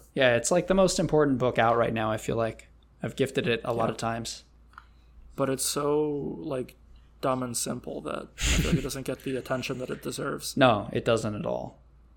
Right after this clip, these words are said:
Speaker 1: It's, that's the, the funny joke. That's why, like,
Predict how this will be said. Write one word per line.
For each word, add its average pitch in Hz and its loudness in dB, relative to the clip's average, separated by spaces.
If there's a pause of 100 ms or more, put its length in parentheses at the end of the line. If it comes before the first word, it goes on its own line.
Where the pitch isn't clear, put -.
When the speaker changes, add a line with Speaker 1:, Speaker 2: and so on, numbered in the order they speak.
(140)
Speaker 1:
It's, - -10
that's 113 -6
the, 117 -10 (100)
the - -12
funny 120 0
joke. 120 0
That's 151 4
why, 220 8
like, 180 4